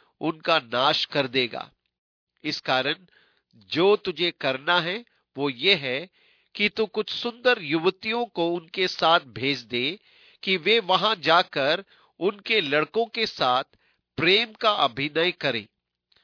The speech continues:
और जब वे उनके प्रेम जाल में फंस जाएं,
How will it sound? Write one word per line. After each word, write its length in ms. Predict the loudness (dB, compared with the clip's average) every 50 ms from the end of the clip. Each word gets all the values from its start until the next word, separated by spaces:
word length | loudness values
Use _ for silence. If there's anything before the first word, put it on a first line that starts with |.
| _ _ _ _
और 180 | 2 2 2 2
जब 380 | 0 -2 0 2 2 2 2 0
वे 300 | 0 2 4 4 2 2
उनके 440 | -2 -6 -12 -12 -8 -4 -2 -2
प्रेम 480 | -2 -4 _ -4 -2 -2 -2 -2 -4 -8
जाल 360 | -4 -2 0 2 2 2 2
में 160 | 0 -2 -4
फंस 380 | -4 -4 -2 0 0 0 0 -4 -8
जाएं, 420 | -4 -2 -2 -2 -2 -2 -4 -6